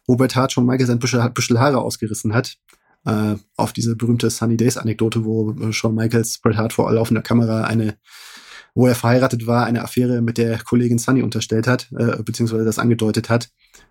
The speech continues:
Ähm, und, äh, generell Hass da war. Ähm, die Reaktion von Vince McMahon, der hier jetzt auch oft, äh, äh, so, so gefühlt, äh, äh, voreilig da etwas als derjenige, der da sowas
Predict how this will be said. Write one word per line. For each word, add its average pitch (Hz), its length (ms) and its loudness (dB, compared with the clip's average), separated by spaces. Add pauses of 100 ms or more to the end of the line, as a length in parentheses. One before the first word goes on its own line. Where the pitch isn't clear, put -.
(220)
Ähm, 107 480 2
und, 107 320 -2
äh, 107 260 -4 (120)
generell 110 440 2 (1120)
Hass - 260 -2
da 110 200 0
war. 113 300 0 (220)
Ähm, 117 280 0
die 110 100 -6
Reaktion 110 340 0
von 113 160 0
Vince 117 160 0
McMahon, 113 300 0
der 117 160 2
hier 117 160 2
jetzt 110 140 -2
auch - 340 -2 (840)
oft, - 360 0
äh, 139 480 2
äh, 135 40 2
so, 131 440 2
so 135 100 2
gefühlt, 143 320 2
äh, 123 520 2
äh, - 20 0
voreilig 127 440 0
da 123 160 0
etwas 120 420 -4
als 117 200 -2
derjenige, 123 400 4
der 117 120 2
da 117 180 2
sowas 120 520 -2